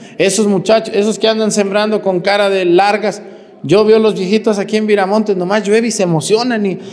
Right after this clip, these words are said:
ya tienen lista la semilla, nomás están esperando que salga el sol y salen destapados de su casa para sembrar, emocionados, apasionados por lo que hacen. También las señoras cuando cocinan, yo las veo, algunas cantan y están cocinando,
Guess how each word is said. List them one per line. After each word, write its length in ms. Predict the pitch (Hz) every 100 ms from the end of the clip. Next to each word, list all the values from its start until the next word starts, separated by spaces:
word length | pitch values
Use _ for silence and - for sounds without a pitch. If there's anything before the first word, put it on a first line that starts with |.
| -
ya 180 | 175 196
tienen 380 | 226 233 226 208
lista 320 | 240 233 214
la 100 | 196
semilla, 720 | 196 180 220 220 214 - - -
nomás 280 | 196 220
están 200 | 202 233
esperando 520 | 233 226 202 220 226 220
que 80 |
salga 320 | 185 214 226 220
el 100 | 185
sol 220 | 226 233
y 60 |
salen 400 | 202 214 220 226
destapados 880 | 208 175 - 170 160 180 220 254 220
de 100 | 202
su 160 | 175 160
casa 280 | 190 190 202
para 140 | 175
sembrar, 460 | 156 143 123 110 107 - - - _ _ _ _ _ _ _
emocionados, 920 | 135 123 120 117 95 82 - - - - _ -
apasionados 640 | 117 143 131 135 131 156
por 140 | - 127
lo 120 | 107
que 80 | 101
hacen. 440 | 85 - - - _ _ _ _ _ _ _ _ - - -
También 280 | 156 165
las 120 | 190 190
señoras 440 | 156 147 180 185
cuando 260 | 160 143 143
cocinan, 480 | 131 147 170 190
yo 80 | 170
las 220 | 175 156
veo, 100 | 156
algunas 420 | 170 156 170 156 -
cantan 520 | 107 101 160 185 160
y 20 |
están 240 | 120 127
cocinando, 1040 | 127 147 127 113 92 98 131 156 160 160